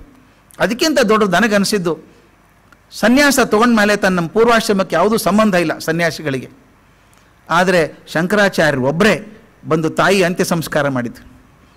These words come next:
ಜನ ನಕ್ರಂತೆ ಅವಾಗ, "ಏ, ನೀವು ಮಾಡಬಾರ್ದು, ಅದನ್ನ ಯಾಕೆ ಮಾಡ್ತೀರಿ ಸನ್ಯಾಸಿ?" ಅಂತ.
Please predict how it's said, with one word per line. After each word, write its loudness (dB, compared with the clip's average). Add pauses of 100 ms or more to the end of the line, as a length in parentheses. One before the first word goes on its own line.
(240)
ಜನ 2
ನಕ್ರಂತೆ 0
ಅವಾಗ, 0
"ಏ, 0
ನೀವು -2
ಮಾಡಬಾರ್ದು, 0
ಅದನ್ನ -2
ಯಾಕೆ -2
ಮಾಡ್ತೀರಿ -4
ಸನ್ಯಾಸಿ?" -2
ಅಂತ. -4